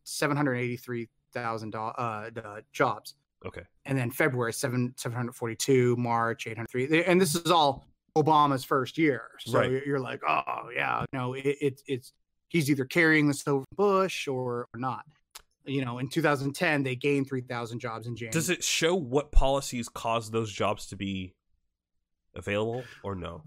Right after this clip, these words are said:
Speaker 1: Oh, God, I'll tell you exactly what caused those policies.
Speaker 2: Okay. Or
Speaker 1: Um,
Speaker 2: 'cause,
Speaker 1: it, it
Speaker 2: 'cause
Speaker 1: was,
Speaker 2: I
Speaker 1: it
Speaker 2: feel
Speaker 1: was
Speaker 2: like
Speaker 1: bailouts.
Speaker 2: that would be,
Speaker 1: Yeah.
Speaker 2: that would be,
Speaker 1: It, it
Speaker 2: that
Speaker 1: was, it was bailouts. And,
Speaker 2: Okay.
Speaker 1: and Bush actually,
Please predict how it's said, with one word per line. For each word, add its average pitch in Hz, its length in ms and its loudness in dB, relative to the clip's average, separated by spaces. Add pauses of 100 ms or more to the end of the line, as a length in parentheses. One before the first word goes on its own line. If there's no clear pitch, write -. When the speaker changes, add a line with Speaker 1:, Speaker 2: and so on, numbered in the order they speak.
(120)
Speaker 1:
Oh, 127 340 0
God, 131 300 0
I'll 127 100 2
tell 147 180 2
you 123 120 4
exactly 135 360 0
what 127 180 -2
caused 127 280 -2
those 127 160 -2
policies. 123 400 0
Speaker 2:
Okay. 107 200 0 (200)
Or 139 60 -2
Speaker 1:
Um, 123 540 0
Speaker 2:
'cause, 208 120 0
Speaker 1:
it, 156 120 6
it - 40 -4
Speaker 2:
'cause 156 100 6
Speaker 1:
was, 143 180 6
Speaker 2:
I 196 80 6
Speaker 1:
it 190 40 4
Speaker 2:
feel 160 80 6
Speaker 1:
was 147 100 10
Speaker 2:
like 165 120 6
Speaker 1:
bailouts. 151 140 4
Speaker 2:
that 170 200 8
would 156 140 0
be, 139 360 2 (120)
Speaker 1:
Yeah. 151 180 -8 (400)
Speaker 2:
that 165 160 6
would 160 140 0
be, 147 240 4
Speaker 1:
It, 135 60 6
it 190 100 2
Speaker 2:
that 202 120 6
Speaker 1:
was, 190 180 6
it 202 100 4
was 170 160 6
bailouts. 180 500 4
And, 165 120 8
Speaker 2:
Okay. 175 160 2
Speaker 1:
and 160 140 -4
Bush 233 260 -2
actually, 175 380 -6